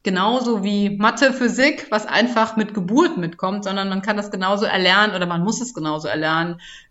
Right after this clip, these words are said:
üben, wie alle anderen Fähigkeiten, die man, ähm, erlernen kann. Und deswegen habe ich mich dann eben entschieden, mit, ähm, ja, mit achtunddreißig kam zum ersten Mal so wirklich ganz konkret die Idee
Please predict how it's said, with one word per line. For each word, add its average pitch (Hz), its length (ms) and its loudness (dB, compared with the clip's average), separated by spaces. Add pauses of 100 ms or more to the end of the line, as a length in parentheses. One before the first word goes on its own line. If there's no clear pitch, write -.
üben, 214 580 2
wie 196 140 0
alle 196 180 2
anderen 190 300 2
Fähigkeiten, 147 640 -2
die 147 80 -8
man, 147 300 -6
ähm, 143 520 -10
erlernen 160 480 2
kann. 180 400 -4 (460)
Und 190 260 0
deswegen 214 460 2
habe 214 100 0
ich 190 80 -4
mich 196 120 -4
dann 180 140 -2
eben 170 140 -2
entschieden, 196 480 2
mit, 175 340 0
ähm, 151 520 0
ja, 156 120 -2
mit - 160 -4
achtunddreißig 185 720 0
kam 175 200 0
zum 170 120 -6
ersten 175 260 -2
Mal 160 140 0
so 160 80 -4
wirklich 175 240 -4
ganz 190 240 2
konkret 196 380 0
die 208 100 -2
Idee 196 500 -2